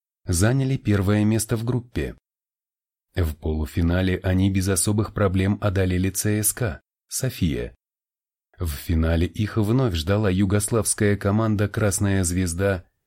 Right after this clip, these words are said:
с Симоновичем, Капичичем и Мокой Славничем.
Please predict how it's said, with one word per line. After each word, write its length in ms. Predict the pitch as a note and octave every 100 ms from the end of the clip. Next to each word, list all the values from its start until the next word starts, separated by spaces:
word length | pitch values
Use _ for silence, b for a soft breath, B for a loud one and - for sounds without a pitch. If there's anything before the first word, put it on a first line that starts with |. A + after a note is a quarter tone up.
| _
с 200 | - -
Симоновичем, 1000 | G2+ F2 E2 F#2+ F#2+ F2 - F#2+ F#2+ F2+ _ _
Капичичем 880 | - G2+ G2+ F2+ F#2 - F#2+ F#2 - _ _
и 160 | F#2+ G2
Мокой 340 | A2 A2+ A2+
Славничем. 840 | - B2+ G#2 E2+ D2+ D#2 C2 B1